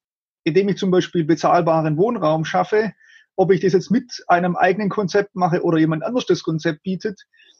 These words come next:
das schafft einen Mehrwert für die Gesellschaft, ähm, der durchaus nachhaltig ist. Weil für andere Investoren ist es vielleicht gerade nicht so attraktiv, in diesem Segment zu investieren, aber als Stiftung habe ich eben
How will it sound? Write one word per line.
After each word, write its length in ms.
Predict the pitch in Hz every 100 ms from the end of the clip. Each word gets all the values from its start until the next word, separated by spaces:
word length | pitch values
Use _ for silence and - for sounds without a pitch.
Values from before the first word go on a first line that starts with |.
| _ _
das 180 | 196 190
schafft 400 | - 208 - -
einen 480 | 170 170 170 160 156
Mehrwert 520 | 175 196 196 202 196
für 180 | - 240
die 140 | 226 196
Gesellschaft, 1080 | 170 - 185 208 196 - 202 196 - - _ _ _ _ - 160 -
ähm, 440 | 170 165 170 160 _ _ _ -
der 180 | 175 180
durchaus 580 | 202 214 190 185 180 170
nachhaltig 560 | 160 - 170 160 151
ist. 160 | 143 170
Weil 240 | 185 202 - _ _ _ _ _ _
für 260 | - 180 214
andere 300 | 247 233 240
Investoren 680 | 226 214 202 208 214 220
ist 140 | 202 180
es 120 | 185
vielleicht 300 | 180 180 -
gerade 260 | 170 165 170
nicht 220 | 226 -
so 140 | 208
attraktiv, 720 | 160 - 160 147 175 156 - 160
in 80 | 165
diesem 300 | 175 180 151
Segment 400 | 160 160 165 -
zu 100 | 170
investieren, 600 | 180 185 - 208 220 -
aber 300 | 175 175 -
als 140 | 156
Stiftung 420 | 196 190 233 196
habe 200 | 165 165
ich 120 | 156
eben 440 | - 170 170 170